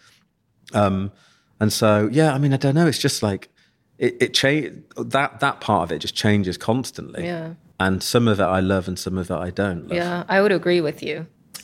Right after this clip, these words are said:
Speaker 2: Do you think there are unique sets of challenges as a founder C E O?
Speaker 1: I think it's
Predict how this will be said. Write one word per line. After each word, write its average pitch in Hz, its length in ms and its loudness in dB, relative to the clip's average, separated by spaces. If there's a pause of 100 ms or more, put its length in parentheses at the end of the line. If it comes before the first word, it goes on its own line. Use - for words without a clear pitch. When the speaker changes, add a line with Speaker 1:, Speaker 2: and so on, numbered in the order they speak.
Speaker 2:
Do 254 60 4
you 277 80 4
think 302 220 -2
there 233 160 6
are 233 100 4
unique 208 420 0
sets 165 280 0
of 175 80 -2
challenges 170 960 -2 (120)
as 170 280 0
a 151 40 0
founder 170 440 -2
C - 260 -8
E 80 60 -4
O? 98 140 -10 (380)
Speaker 1:
I 113 60 -4
think - 340 0 (220)
it's - 260 2